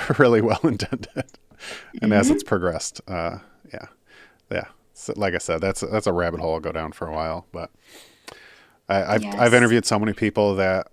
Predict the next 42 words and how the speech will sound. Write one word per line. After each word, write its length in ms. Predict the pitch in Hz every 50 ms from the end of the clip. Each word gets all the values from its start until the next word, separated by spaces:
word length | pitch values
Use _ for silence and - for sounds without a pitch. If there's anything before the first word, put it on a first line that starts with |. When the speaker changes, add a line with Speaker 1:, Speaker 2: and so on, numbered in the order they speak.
| _ -
Speaker 1:
are 140 | 98 98 82
on 360 | 95 92 90 92 92 92 92
medica-, 320 | 92 90 90 92 - - -
or 280 | 90 90 87 87 85 -
were 240 | - 92 95 98 98
on, 380 | 95 95 95 95 95 95 92 92 - _ -
or 120 | - 90
currently 360 | - - 98 95 90 92 92
on 160 | 92 87 90
medications 840 | 87 90 87 87 - 92 85 82 - - 92 90 90 92 - - -
that 280 | - 90 85 85 80 - _
their 280 | - 98 90 85 82 82
P 180 | - - 104 92
C 160 | - - 92
P 300 | - 95 92 87 90 90
gave 240 | 82 90 87 87 85
them 380 | - 90 92 92 90 92 95 - _ _
for 560 | - - - 92 85 85 82 85 87 90 - _ _ _ _
depression 480 | - - - - 90 - - 101 92
or 80 | 90 85
anxiety. 680 | 90 90 78 87 82 82 82 85 87 85 85 85 85 - -
And 140 | 90 87 87
I 60 | 90
was 100 | 90 87
like, 220 | 92 92 90 80 _
"That's 280 | 104 120 - - -
not 300 | - 180 175 170 - - _ _ _
your 180 | 113 113 117 -
field, 560 | - - - 131 160 214 226 131 87 90 - - _
bro." 340 | - 101 92 92 95 - - - - -
<laughs> 160 | 160 - -
Like, 300 | 196 - - 175 - -
that's 180 | - 190 - -
Speaker 2:
It's 220 | 262 262 - -
not, 520 | 247 247 233 254 262 - - - 226 214 240
yeah. 160 | 233 226 220
Speaker 1:
<laughs> 240 | - 220 - - -
It 160 | 220 - - - - - - - - - - -
Speaker 2:
Also, 300 | 220 147 151 135 - 135
Speaker 1:
drives 320 | 131 131 131 131 123 -
me 160 | 135 131 123
nuts. 800 | 117 110 101 107 117 120 131 120 95 - - - - - - -